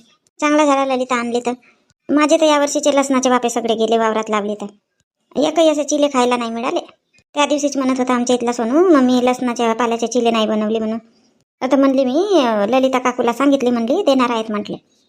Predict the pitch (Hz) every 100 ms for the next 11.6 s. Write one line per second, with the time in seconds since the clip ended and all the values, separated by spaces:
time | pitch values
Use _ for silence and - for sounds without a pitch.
0 | _ _ 285 277 330 339 311 330 330 330
1 | 320 330 320 320 311 269 269 247 - 269
2 | 285 277 311 302 277 262 247 214 - _
3 | _ _ _ 262 254 220 277 294 311 277
4 | 294 320 320 381 427 440 415 392 381 311
5 | 302 320 330 339 _ _ _ _ _ 294
6 | 277 262 294 311 392 370 339 302 302 349
7 | 320 330 339 339 311 320 381 254 _ _
8 | _ _ _ - 277 359 403 285 320 392
9 | 359 240 240 214 208 - _ - _ 285
10 | 330 392 392 359 330 302 277 277 - 269
11 | 269 330 370 370 339 330